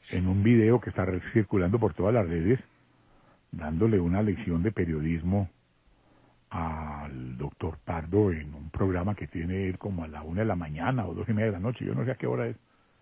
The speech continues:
y ahí, y ahí uno ve eso. ¡Ave María! Bueno, doctor, yo nunca había visto un presidente defendi-, defendiendo un fiscal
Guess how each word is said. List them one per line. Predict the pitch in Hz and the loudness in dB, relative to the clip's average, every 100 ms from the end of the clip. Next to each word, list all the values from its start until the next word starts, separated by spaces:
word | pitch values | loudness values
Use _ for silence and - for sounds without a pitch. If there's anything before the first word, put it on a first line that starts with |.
| _ - | _ -12
y | - | -8
ahí, | 80 87 92 165 | -6 -4 -4 -4
y | |
ahí | 87 82 78 85 | -6 -8 -8 -2
uno | 110 131 | 2 4
ve | 123 113 | 4 4
eso. | 139 - - _ _ _ _ _ _ | 2 0 -14 _ _ _ _ _ _
¡Ave | - 156 | -4 4
María! | 202 160 127 80 - _ _ _ - - - - - - _ _ - | 6 8 6 2 -6 _ _ _ -20 -20 -20 -20 -20 -20 _ _ -8
Bueno, | 120 180 208 180 | 2 4 8 6
doctor, | 123 - 113 | 6 4 4
yo | 135 | 6
nunca | 180 170 | 4 4
había | 170 160 | 4 6
visto | 165 - 170 156 _ _ - | 4 2 0 -2 _ _ -4
un | 113 | 0
presidente | 156 120 101 98 135 | 2 4 4 4 4
defendi-, | 101 87 87 | 4 2 0
defendiendo | 110 85 92 85 90 | 2 2 0 0 0
un | 101 | 0
fiscal | 113 - 104 101 | 0 -2 -2 -4